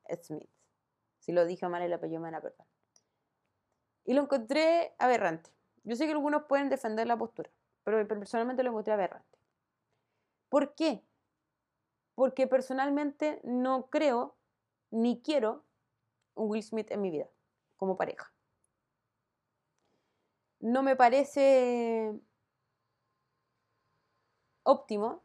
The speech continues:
ni saludable tener a alguien que me defienda a golpes. Sí, me gustaría que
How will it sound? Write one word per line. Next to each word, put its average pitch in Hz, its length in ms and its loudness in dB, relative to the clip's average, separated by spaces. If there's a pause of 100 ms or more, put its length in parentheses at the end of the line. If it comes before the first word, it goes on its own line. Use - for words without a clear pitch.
(120)
ni 214 140 -4
saludable 233 580 0
tener 226 260 -2
a 233 40 4
alguien 240 260 -4
que 233 120 -6
me 220 100 0
defienda 208 380 -4
a - 200 -4
golpes. 180 500 -6 (1300)
Sí, 320 240 -4
me 196 120 -6
gustaría 220 400 0
que 247 400 -4